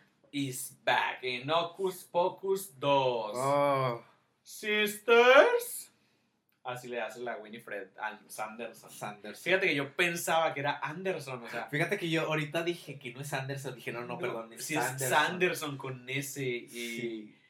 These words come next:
Speaker 1: bueno, esta peli yo la vi y la amé. Me encantó, me encantó, me encantó. Eh, Kevin me la recomendó.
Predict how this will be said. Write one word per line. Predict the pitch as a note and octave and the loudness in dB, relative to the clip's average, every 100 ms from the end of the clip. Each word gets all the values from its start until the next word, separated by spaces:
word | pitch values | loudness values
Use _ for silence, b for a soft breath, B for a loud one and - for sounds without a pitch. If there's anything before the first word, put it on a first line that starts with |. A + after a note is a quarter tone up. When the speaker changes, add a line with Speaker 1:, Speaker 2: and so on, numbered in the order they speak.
| b | b
Speaker 1:
bueno, | B2+ D#3+ F3 | -6 -4 -4
esta | D3+ D#3+ F#3 | -4 -2 -2
peli | - F#3 G3 B3 C#4+ - _ _ _ _ _ C#3 | 4 4 4 -2 -6 -10 _ _ _ _ _ -12
yo | C3 F#3 | 0 4
la | G3 A#3 A#3+ | 4 4 0
vi | G#3 A3 C#4 - | -2 -8 -10 -8
y | E3+ E3+ - | -8 -8 -6
la | C#3+ D3 C#3+ C3 A#2+ | -2 0 2 0 -4
amé. | A#2+ A#2+ A#2 B2 A2+ G#2 - _ | -4 -6 -8 -12 -12 -12 -16 _
Me | C3 B2+ | -14 -10
encantó, | B2+ B2 A#2+ A#2 A#2 - B2 | -10 -12 -10 -10 -10 -12 -12
me | C3 | -10
encantó, | C3+ A2+ G#2+ B2 | -12 -14 -14 -16
me | |
encantó. | A#2+ A2 - C3+ F3+ G#3+ _ _ _ _ _ _ _ | -12 -14 -10 -6 -6 -8 _ _ _ _ _ _ _
Eh, | A#2 A2+ A2+ A2 G#2+ - _ | -6 -6 -6 -6 -10 -14 _
Kevin | - B2+ C3 | -4 -2 -2
me | C3+ | -4
la | B2 | -6
recomendó. | A#2 G#2+ G#2 G#2 B2+ - | -8 -16 -20 -12 -10 -10